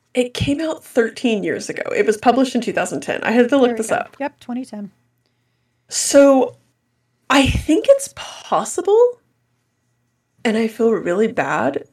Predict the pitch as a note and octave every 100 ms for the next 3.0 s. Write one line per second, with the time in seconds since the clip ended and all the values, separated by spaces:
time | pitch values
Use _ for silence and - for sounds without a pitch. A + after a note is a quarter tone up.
0 | _ - G#3 A3 A3 A3+ A3 A#3+ A#3+ _
1 | _ _ _ _ _ _ _ _ _ _
2 | _ _ _ - E3 E3+ C#3 B2+ - -